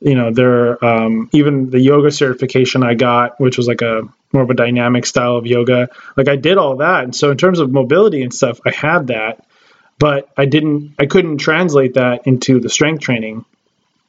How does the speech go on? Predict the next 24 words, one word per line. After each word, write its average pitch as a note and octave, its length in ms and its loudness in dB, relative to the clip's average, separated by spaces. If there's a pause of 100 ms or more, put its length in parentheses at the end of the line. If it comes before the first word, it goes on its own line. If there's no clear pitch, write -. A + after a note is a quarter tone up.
(280)
And D3 240 2
so C3 440 0
it's C#3 200 0
nice D#3+ 340 0
to D3 80 -2
see, C#3 540 2
I D3 80 -2
started F#3+ 240 0
to - 60 -8
see C#3+ 100 -2
parallels. C#3 500 0
So, - 80 0
like, B2+ 140 2
when C#3+ 180 2
you C#3+ 380 4 (220)
help C#3 200 0
me D#3 320 0
and C3+ 80 -2
you C3+ 80 -2
fix C#3 320 -2
me, D3+ 300 2
like, B2 240 -2
those D3 220 2
things, C3+ 360 -2